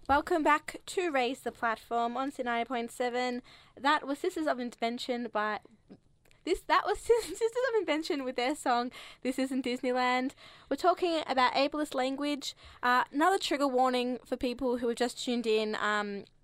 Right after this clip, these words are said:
serious trigger warnings. Uh, <laughs> so if you're feeling like this show has brought up some stuff you want, and you wanna chat to someone, you can go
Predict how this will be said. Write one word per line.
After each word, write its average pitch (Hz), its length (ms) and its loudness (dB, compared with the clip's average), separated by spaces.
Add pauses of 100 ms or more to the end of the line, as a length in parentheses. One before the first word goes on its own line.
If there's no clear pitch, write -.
(180)
serious 339 440 2
trigger 226 260 0
warnings. 202 540 0
Uh, 220 300 0 (280)
<laughs> - 280 -20
so 269 240 0
if 262 260 2
you're 277 100 -2
feeling 370 520 -2
like 285 280 0
this 285 140 -6
show 269 200 0
has 269 100 -2
brought 247 200 0
up - 100 -2
some 254 120 -8
stuff 247 300 -4
you 240 100 -4
want, 233 260 -4
and 226 120 -4
you 226 60 -4
wanna 220 100 -4
chat 254 220 -6
to 294 60 -8
someone, 262 440 -4
you 240 100 -8
can 233 200 -12
go 226 340 0